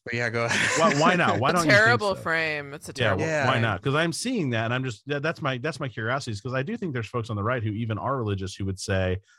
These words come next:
Speaker 2: "I don't think it's appropriate to
Speaker 1: Yeah.
Speaker 2: legislate my religion on people." But why do you think it's a bad framing?
Speaker 1: Well, one thing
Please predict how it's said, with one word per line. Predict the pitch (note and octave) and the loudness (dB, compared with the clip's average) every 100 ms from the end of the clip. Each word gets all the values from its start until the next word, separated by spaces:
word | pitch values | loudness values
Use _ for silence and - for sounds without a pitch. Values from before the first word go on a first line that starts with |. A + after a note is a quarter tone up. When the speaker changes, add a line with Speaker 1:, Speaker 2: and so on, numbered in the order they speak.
| _ _ _ - | _ _ _ -4
Speaker 2:
"I | B2 | -2
don't | A#2+ | 0
think | G#2+ G#2+ | -2 -2
it's | G#2 G2 | -2 -6
appropriate | - - A2+ G#2 G2+ F#2+ - - | -6 0 0 0 0 0 -4 -6
to | G2 F#2 F2+ F2+ F2+ G2 _ _ _ _ - A2 A2+ | -2 0 0 -2 -4 -8 _ _ _ _ -12 -2 0
Speaker 1:
Yeah. | A2+ C3+ A#2 | 2 2 2
Speaker 2:
legislate | G2+ G2+ - F#2+ | 0 0 -4 -6
my | A2 G2 | 0 2
religion | F#2 G2+ C#3 A2 | 2 2 2 2
on | F#2 F2+ | 2 0
people." | F#2+ G2 F#2 F2 | -2 -4 -4 -6
But | E2+ | -4
why | F#2 A2+ | -2 0
do | B2 | 2
you | |
think | A2+ G2+ | 2 0
it's | G2 | -2
a | F#2 | -4
bad | F2+ E2+ | -4 -4
framing? | G2+ G2+ - - _ _ _ _ | -6 -6 -8 -20 _ _ _ _
Speaker 1:
Well, | D#3+ F3 | -4 -2
one | E3+ A3+ A3+ | 0 0 0
thing | F#3 F3 E3+ D#3+ | 0 0 -4 -8